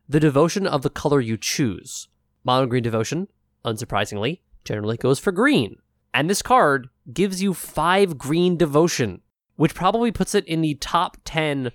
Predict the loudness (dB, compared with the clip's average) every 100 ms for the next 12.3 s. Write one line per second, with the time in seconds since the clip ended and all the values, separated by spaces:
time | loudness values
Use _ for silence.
0 | -10 0 2 2 -2 -4 -4 -2 -4 -2
1 | 0 2 0 -2 -4 -6 -6 -12 _ _
2 | _ _ _ 0 2 2 2 2 2 2
3 | -2 -4 -8 -4 -4 -4 -4 -2 -4 -6
4 | _ -2 -2 2 2 4 2 0 0 -2
5 | 0 0 -2 _ -16 -2 2 2 2 2
6 | 2 2 2 2 0 -6 -6 -8 _ _
7 | -6 2 2 2 2 2 2 -2 _ _
8 | _ _ -6 0 0 2 -2 -2 -4 -2
9 | 0 0 0 0 2 2 0 0 2 2
10 | 2 -2 0 0 0 0 2 0 -2 -8
11 | _ 0 2 2 0 2 2 2 -2 2
12 | 2 2